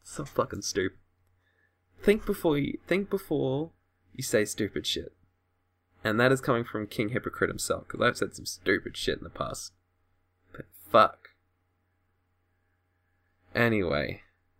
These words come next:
well, let's go to something lighter. R slash of the week, Lockie. What have we got? What have we got in our hands?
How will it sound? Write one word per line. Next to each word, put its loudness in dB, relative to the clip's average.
well, -2
let's -18
go 6
to 4
something -2
lighter. 0
R 4
slash 4
of -8
the 0
week, -4
Lockie. -8
What 2
have 0
we -6
got? -6
What 6
have 0
we -2
got -4
in -8
our -8
hands? -14